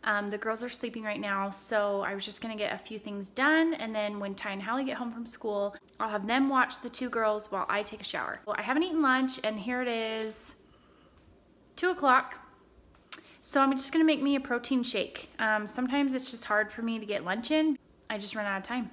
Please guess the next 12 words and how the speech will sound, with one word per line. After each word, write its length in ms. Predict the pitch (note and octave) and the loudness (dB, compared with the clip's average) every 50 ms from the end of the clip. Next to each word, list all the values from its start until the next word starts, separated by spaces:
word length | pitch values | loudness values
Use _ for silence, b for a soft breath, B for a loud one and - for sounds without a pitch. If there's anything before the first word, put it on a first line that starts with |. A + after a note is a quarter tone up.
| - - - | -12 -20 -12
Okay, 220 | - A3 G3 - - - | -8 -8 -8 -8 -8 -6
first 460 | - A#3+ B3+ D#4 D4+ - - - - - | 0 0 0 0 0 -2 -10 -12 -10 -6
I 140 | A#3+ A#3 A3+ | -4 -2 -2
like 240 | A3+ A3+ A3 G#3+ - | 0 -2 -2 -4 -6
to 80 | - G#3+ | -8 -4
do 140 | G#3+ G#3+ G#3 | -2 -2 -2
a 60 | G#3+ | -4
scoop 440 | - - - - B3+ C4 C#4 C4+ - | -6 -8 -6 -2 -2 -2 -2 -2 -2
of 260 | - A#3 A3 G#3 G#3 | -2 -2 -2 -2 -2
this 360 | - A3 G#3+ G#3+ G#3+ - - - | -2 -2 -2 -2 -4 -6 -12 -14
creamy 380 | - - A#3+ A#3 B3+ C4+ D4 D4 | -6 -2 2 4 4 4 2 2
chocolate 500 | D4 - D4 C4+ C4+ C#4 - C4+ - | 0 -2 -2 -2 -2 -2 -4 -6 -6